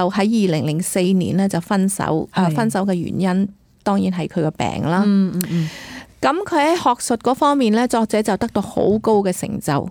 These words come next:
Speaker 1: 佢研究宇宙現象呢，就包括嗰個引力波啦、
Speaker 2: 係。
Speaker 1: 大爆炸啦、黑洞啦、虛時間等等，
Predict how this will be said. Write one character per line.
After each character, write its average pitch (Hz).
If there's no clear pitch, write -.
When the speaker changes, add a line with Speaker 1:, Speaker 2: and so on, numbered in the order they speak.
Speaker 1:
佢 254
研 208
究 220
宇 208
宙 220
現 185
象 185
呢， 226
就 196
包 220
括 208
嗰 180
個 196
引 196
力 185
波 214
啦、 208
Speaker 2:
係。 190
Speaker 1:
大 175
爆 185
炸 175
啦、 208
黑 -
洞 180
啦、 196
虛 233
時 -
間 170
等 170
等， 196